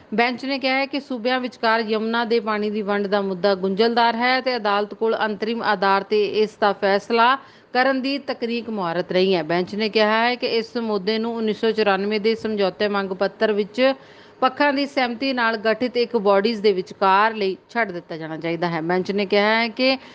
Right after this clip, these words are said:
ਕਿਉਂਕਿ ਯਮੁਨਾ ਬੋਰਡ ਨੇ ਪਹਿਲਾਂ ਹੀ ਮਨੁੱਖੀ ਆਧਾਰ ਤੇ ਪਾਣੀ ਦੀ ਸਪਲਾਈ ਲਈ ਅਰਜ਼ੀ ਦਾਇਰ ਕਰਨ ਦਾ ਨਿਰਦੇਸ਼ ਦਿੱਤਾ ਹੈ, ਜੇਕਰ ਅਰਜ਼ੀ ਤਿਆਰ ਨਹੀਂ ਕੀਤੀ ਗਈ ਤਾਂ ਇਸ ਨੂੰ ਅੱਜ ਸ਼ਾਮ ਪੰਜ ਵਜੇ ਤੱਕ ਤਿਆਰ ਕੀਤਾ ਜਾਵੇ ਅਤੇ ਬੋਰਡ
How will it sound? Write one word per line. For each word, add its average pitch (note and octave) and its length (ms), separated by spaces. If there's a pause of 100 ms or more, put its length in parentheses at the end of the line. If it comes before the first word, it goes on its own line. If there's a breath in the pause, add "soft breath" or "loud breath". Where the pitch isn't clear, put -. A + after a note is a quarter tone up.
(140 loud breath)
ਕਿਉਂਕਿ C4+ 300
ਯਮੁਨਾ B3+ 340
ਬੋਰਡ B3 300
ਨੇ B3 320 (300 loud breath)
ਪਹਿਲਾਂ B3+ 340
ਹੀ C#4 160
ਮਨੁੱਖੀ C4 440
ਆਧਾਰ G#3 380
ਤੇ A#3+ 120
ਪਾਣੀ G#3 300
ਦੀ G#3+ 160
ਸਪਲਾਈ G3+ 460
ਲਈ A3+ 140 (120)
ਅਰਜ਼ੀ G3 240
ਦਾਇਰ G3 280
ਕਰਨ F#3+ 320
ਦਾ F#3 120
ਨਿਰਦੇਸ਼ F3+ 420
ਦਿੱਤਾ A#3 280
ਹੈ, B3 120
ਜੇਕਰ G#3+ 320 (120)
ਅਰਜ਼ੀ F#3+ 220
ਤਿਆਰ F#3 300
ਨਹੀਂ F3 320
ਕੀਤੀ A3+ 340
ਗਈ A3+ 200
ਤਾਂ A#3 140
ਇਸ G#3 240
ਨੂੰ A3 160 (260)
ਅੱਜ G#3 100
ਸ਼ਾਮ G#3+ 360 (420 loud breath)
ਪੰਜ B3 300
ਵਜੇ A3+ 260
ਤੱਕ G3+ 240
ਤਿਆਰ E3+ 260
ਕੀਤਾ G3+ 340
ਜਾਵੇ A3+ 340 (120)
ਅਤੇ A#3+ 340 (360 loud breath)
ਬੋਰਡ C4 440